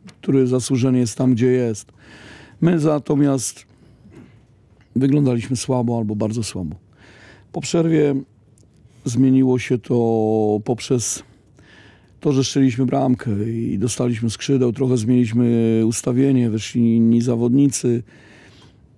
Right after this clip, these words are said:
Ale tu nie chcę też obarczać tych zawodników, co grali do przerwy, że to ich wina absolutnie. No po prostu zespół grał jako cały zespół fatalnie taktycznie.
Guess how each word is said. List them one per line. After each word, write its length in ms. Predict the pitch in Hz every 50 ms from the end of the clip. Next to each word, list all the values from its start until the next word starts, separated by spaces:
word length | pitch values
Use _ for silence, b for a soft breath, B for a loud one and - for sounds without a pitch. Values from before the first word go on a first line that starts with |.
| - - _ _ _ - -
Ale 200 | 214 175 170 139
tu 100 | - 147
nie 120 | 147 147
chcę 180 | - - 147 127
też 180 | 135 131 117
obarczać 520 | 135 131 135 135 131 - - 139 127 - -
tych 120 | - 135
zawodników, 460 | 123 135 127 127 135 127 135 135 -
co 100 | - 135
grali 260 | 120 131 127 127 131 127
do 80 | 135
przerwy, 640 | 123 - 175 175 170 156 135 135 135 127 120 120 117
że 220 | 110 117 123 110
to 200 | 101 - 127 123
ich 140 | 123 120 113
wina 220 | 131 135 135 131
absolutnie. 600 | 123 107 - - 151 170 170 165 135 - 139 131
No 80 | 127 120
po 60 | 120
prostu 360 | 131 139 147 - - 151 - B B B B B B B B
zespół 340 | - 127 208 - - 175 151
grał 200 | 143 143 139 139
jako 260 | 139 - 139 135 117
cały 320 | - - 143 139 139 139
zespół 400 | 117 127 123 110 - - 131 110
fatalnie 500 | 107 - - 127 - - 135 131 127 117
taktycznie. 540 | - 127 107 - 143 127 110 - - 92